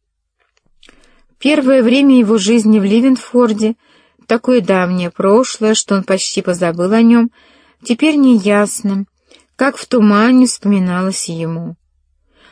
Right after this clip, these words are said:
Но и сквозь этот туман он видел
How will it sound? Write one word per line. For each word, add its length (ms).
Но 200
и 80
сквозь 500
этот 320
туман 480
он 140
видел 400